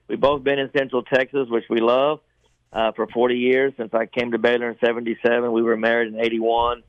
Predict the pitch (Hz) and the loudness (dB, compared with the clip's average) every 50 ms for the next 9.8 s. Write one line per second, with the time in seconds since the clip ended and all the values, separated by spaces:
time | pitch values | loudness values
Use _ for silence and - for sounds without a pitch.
0 | _ _ - - - - - _ _ - - 110 110 120 123 117 - - 113 110 | _ _ -20 -20 -20 -20 -20 _ _ -4 0 0 2 2 0 -2 -2 0 0 0
1 | 113 110 110 113 123 120 131 131 123 - _ _ _ _ _ _ _ - 120 120 | 2 2 0 0 0 0 -2 -4 -4 -6 _ _ _ _ _ _ _ -6 -2 -2
2 | 120 120 120 117 120 117 113 113 113 110 - _ _ - 117 127 120 110 - - | -2 -2 0 0 2 2 2 0 -2 -4 -6 _ _ -6 -2 -2 -2 -2 0 0
3 | 123 120 113 113 110 110 - _ _ _ _ - - 78 69 87 120 131 139 135 | 0 2 2 0 -2 -4 -8 _ _ _ _ -20 -14 -10 -6 -2 0 0 0 0
4 | - 139 131 131 135 135 135 135 131 123 113 110 117 123 123 123 123 123 117 - | 0 -2 -2 -2 -2 -2 0 0 0 0 0 0 0 0 0 0 -2 -4 -2 0
5 | 127 123 123 - - 127 123 - - 123 110 _ - 127 123 127 123 120 107 - | 0 0 0 0 -2 -2 -2 -2 -6 -10 -8 _ -4 0 0 0 0 0 0 0
6 | 117 117 120 123 123 123 113 123 127 127 127 117 110 - - 113 113 113 110 113 | 0 0 0 -2 -6 -4 -2 -2 0 0 0 -4 -4 -2 0 0 0 2 0 0
7 | 117 113 120 117 104 117 120 117 110 113 110 - - 113 117 117 110 110 107 101 | -2 -2 -2 -2 0 0 0 0 0 -6 -8 -2 0 2 2 2 0 -2 -2 -2
8 | 117 117 113 110 107 113 110 - 110 113 113 110 110 113 110 113 113 113 117 117 | -2 -2 -2 0 0 0 0 2 0 -2 0 0 0 -2 -2 0 0 0 0 0
9 | 110 107 104 107 101 107 110 110 113 113 117 120 120 113 104 | 0 0 -2 0 2 2 2 2 2 0 -2 -2 -4 -6 -8